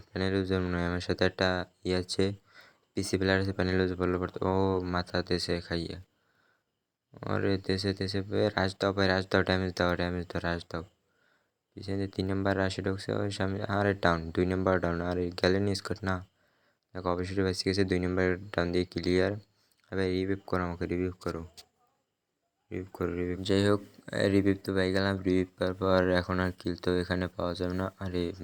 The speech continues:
ফোনটা বাজে রিস্কে। এই তো ফোন ছোট, এখানে একটা বসে একটা মেডিকেল, মেডিকেলের পর যাবো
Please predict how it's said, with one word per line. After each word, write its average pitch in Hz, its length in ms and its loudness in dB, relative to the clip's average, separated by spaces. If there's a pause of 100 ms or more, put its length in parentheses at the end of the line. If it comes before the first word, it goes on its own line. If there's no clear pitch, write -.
(140)
ফোনটা 90 240 0
বাজে 90 240 4
রিস্কে। - 360 -8 (1080)
এই 101 120 -14
তো 92 160 -6
ফোন 92 200 -8
ছোট, 92 320 -6
এখানে 90 420 0
একটা 90 240 0
বসে 90 240 -4
একটা 87 160 -2
মেডিকেল, 90 640 -2
মেডিকেলের 87 460 -2
পর 90 180 0
যাবো 87 360 0